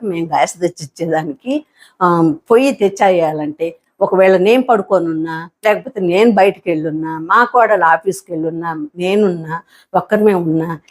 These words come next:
ఎంత రిస్క్ ఎందుకని చెప్పని మనం వాకిట్లోనే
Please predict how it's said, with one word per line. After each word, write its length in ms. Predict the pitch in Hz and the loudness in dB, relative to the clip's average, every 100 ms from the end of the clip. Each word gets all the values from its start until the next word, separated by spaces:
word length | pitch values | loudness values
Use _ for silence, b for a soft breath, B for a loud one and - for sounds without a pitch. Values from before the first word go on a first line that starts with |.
| _ | _
ఎంత 320 | 190 170 202 | 0 0 2
రిస్క్ 400 | 269 226 220 - | 2 2 0 0
ఎందుకని 540 | 370 254 - 170 156 156 | 2 2 0 -2 -2 -4
చెప్పని 360 | 151 - 160 | -8 -8 -6
మనం 240 | 160 151 156 | -6 -6 -2
వాకిట్లోనే 760 | 202 214 240 214 170 220 302 | -2 -2 -4 -4 -2 -2 -6